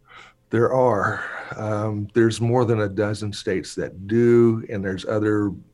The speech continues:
uh, states that are kind of at ground zero. It's,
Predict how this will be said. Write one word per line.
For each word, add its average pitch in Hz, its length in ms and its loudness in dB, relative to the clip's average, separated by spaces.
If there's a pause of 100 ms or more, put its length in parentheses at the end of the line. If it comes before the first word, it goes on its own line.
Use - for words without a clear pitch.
(100)
uh, 87 240 -12
states - 680 -4
that 104 180 -4
are 95 100 -6
kind 98 260 -8
of 90 240 -8
at 85 200 -10 (300)
ground 107 340 -2
zero. 104 640 0 (180)
It's, - 240 -12